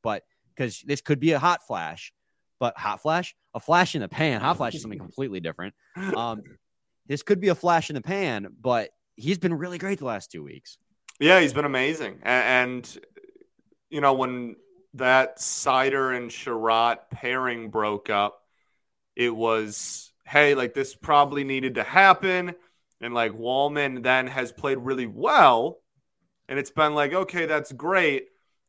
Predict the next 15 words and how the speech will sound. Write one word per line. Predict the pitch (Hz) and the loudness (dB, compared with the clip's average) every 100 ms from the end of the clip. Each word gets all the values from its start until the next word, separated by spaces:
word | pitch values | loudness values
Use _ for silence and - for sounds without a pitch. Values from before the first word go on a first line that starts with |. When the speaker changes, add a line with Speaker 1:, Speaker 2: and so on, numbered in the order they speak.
| _ _ | _ _
Speaker 2:
And | 143 143 | -4 2
then | 143 139 139 139 - _ _ _ _ | 4 4 2 -8 -18 _ _ _ _
to | - 175 | -12 -8
even | 196 220 185 196 165 139 | -4 -2 0 0 0 -8
further | - - 214 240 262 196 160 135 127 120 117 | -14 2 6 8 6 2 2 2 2 -2 -6
just, | - 151 143 - | -4 -2 -2 -2
like, | 139 123 120 | 0 -2 -4
reiterate | 123 160 196 180 190 143 120 113 110 | -6 -4 0 0 2 0 0 -2 -6
and | 120 131 127 147 | -10 -8 0 6
really | 220 233 214 185 | 6 6 2 -2
drive | 156 170 170 175 | 0 4 4 4
the | 147 | 0
point | 160 160 151 143 | -4 0 2 0
<laughs> | - 180 | 2 4
home | 190 160 127 | 4 4 -2